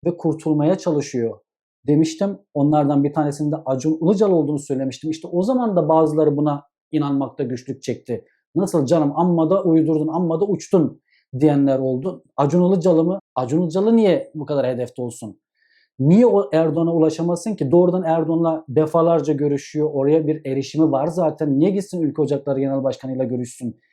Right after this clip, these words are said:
deniyordu. İşte sebebi bu. Yeni konjonktür bu. Türkiye siyasetinin yeni gerçeği bu. Erdoğan'ın kimyasının bozulması,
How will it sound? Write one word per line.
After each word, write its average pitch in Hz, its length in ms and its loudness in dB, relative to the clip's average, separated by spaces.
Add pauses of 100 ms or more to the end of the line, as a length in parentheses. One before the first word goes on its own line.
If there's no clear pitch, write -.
(100)
deniyordu. 123 580 0
İşte 156 260 -4
sebebi 160 540 2
bu. 185 200 2 (200)
Yeni 156 380 2
konjonktür 170 800 2
bu. 180 280 4 (300)
Türkiye 214 300 0
siyasetinin 180 800 0
yeni 170 200 4
gerçeği 165 540 4
bu. 170 260 2 (240)
Erdoğan'ın 175 580 -2
kimyasının 165 640 -2
bozulması, 185 760 0